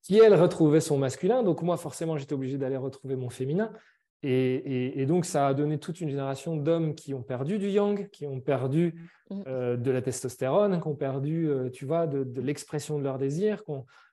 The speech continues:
Speaker 1: que si tu les mets à la guerre, ces gens-là, bah, et <laughs> c'est pas, c'est pas ceux qui vont, euh, plus facilement se battre par rapport à une époque, tu vois. Mais c'est pas grave, parce que l'idée dans tout ça, c'est une démarche d'harmonie.
Speaker 2: Mm.
Speaker 1: Et donc, ça crée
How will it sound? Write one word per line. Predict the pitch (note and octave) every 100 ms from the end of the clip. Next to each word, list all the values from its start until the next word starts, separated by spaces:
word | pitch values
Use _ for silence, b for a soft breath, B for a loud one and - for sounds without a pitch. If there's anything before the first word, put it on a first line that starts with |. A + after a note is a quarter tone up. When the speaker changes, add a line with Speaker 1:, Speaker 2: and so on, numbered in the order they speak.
| _
Speaker 1:
que | C#3
si | - D#3
tu | -
les | D3+ D3+
mets | D#3+ E3
à | D3+ C#3 C3+
la | C#3
guerre, | C#3 D#3+ D#3
ces | - C#3
gens-là, | C#3 C#3 C3+ D#3 D#3
bah, | C3+ C3+
et | C3 C3
<laughs> | D3 A#2+
c'est | E3
pas, | - D3+
c'est | -
pas | D3 F3+
ceux | - F3+
qui | F3 C#3+
vont, | C#3+ D#3+ C#3
euh, | - B B _
plus | - D#3
facilement | E3 - D3+ D3+ C#3+
se |
battre | D#3 F#3 F#3 D#3
par | C3+ C#3+
rapport | C#3 D3
à | C#3+
une | D#3
époque, | F3+ F3+ E3+
tu | - C3+
vois. | F3 - B B _ _ -
Mais | F3+
c'est | G#3 F3+
pas | A3
grave, | C4 C#4
parce | G3 D#3+
que | F3+ E3 E3 -
l'idée | E3+ D3 D3 E3+ D#3 F#3 A#3+ D4 C4+ -
dans | D3 D#3 D3+
tout | A3
ça, | F#3+ - C4
c'est | - E3+
une | D3+
démarche | D#3+ F3 D#3+
d'harmonie. | D#3 C#3+ C#3+ C3 B2+ _ B B B
Speaker 2:
Mm. | G3+ -
Speaker 1:
Et | C3+
donc, | D#3+ E3
ça | - - D3
crée | - - A3 A3+ A3 A3